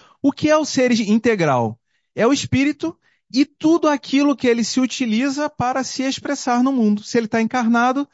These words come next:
então é o espírito, perispírito e corpo. Se ele tá desencarnado, é espírito e perispírito.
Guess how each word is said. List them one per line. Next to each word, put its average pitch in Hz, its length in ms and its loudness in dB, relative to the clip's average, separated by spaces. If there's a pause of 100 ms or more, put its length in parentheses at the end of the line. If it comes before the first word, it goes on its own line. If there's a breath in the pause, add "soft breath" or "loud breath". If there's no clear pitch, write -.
(320 soft breath)
então 214 400 0
é 190 60 4
o 180 80 4
espírito, 262 500 -4
perispírito 233 560 -4
e 262 40 -8
corpo. 170 360 0 (540)
Se - 160 -4
ele 220 100 2
tá 180 200 2
desencarnado, 190 840 2
é 226 40 2
espírito 214 420 -4
e - 20 -16
perispírito. 208 720 -6